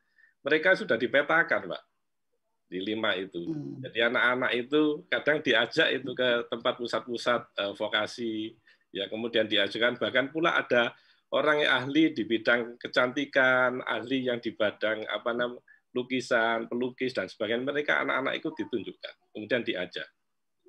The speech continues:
Speaker 1: Nah, kebetulan sebagaimana dikatakan oleh Pak Gatot tadi,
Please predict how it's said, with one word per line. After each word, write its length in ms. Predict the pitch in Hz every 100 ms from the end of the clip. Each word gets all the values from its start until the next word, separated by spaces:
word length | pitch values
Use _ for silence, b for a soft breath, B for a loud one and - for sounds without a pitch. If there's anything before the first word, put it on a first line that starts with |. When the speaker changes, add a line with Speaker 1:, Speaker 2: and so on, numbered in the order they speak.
| 208
Speaker 1:
Nah, 480 | 143 139 262 143 131
kebetulan 560 | 107 107 110 123 175 151
sebagaimana 720 | - 107 98 107 117 135 131
dikatakan 480 | 107 107 104 113 120 113
oleh 320 | 120 117 113
Pak 160 | 90
Gatot 320 | 92 98 107 -
tadi, 480 | 160 - 104 110